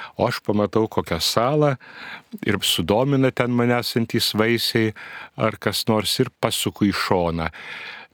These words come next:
Tai žmogui tas yra, kitaip nei gyvūnui,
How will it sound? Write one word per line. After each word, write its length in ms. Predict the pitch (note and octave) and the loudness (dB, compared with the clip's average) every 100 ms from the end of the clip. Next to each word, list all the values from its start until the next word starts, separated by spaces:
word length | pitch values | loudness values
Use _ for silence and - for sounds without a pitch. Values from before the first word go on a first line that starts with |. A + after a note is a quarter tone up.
| - | -2
Tai 100 | F#2+ | 0
žmogui 460 | E2+ G2 C3 D#3+ D3 | 2 2 2 2 0
tas 180 | B2+ - A#2+ | 0 0 2
yra, 400 | G2 G2 G#2 G2+ - _ | 2 2 0 -2 -10 _
kitaip 380 | - E2+ G2 G2 | -8 -2 -2 0
nei 160 | F#2 F2 | 0 2
gyvūnui, 640 | D#2+ D#2+ F2 A2+ B2 B2 | 0 2 4 6 4 2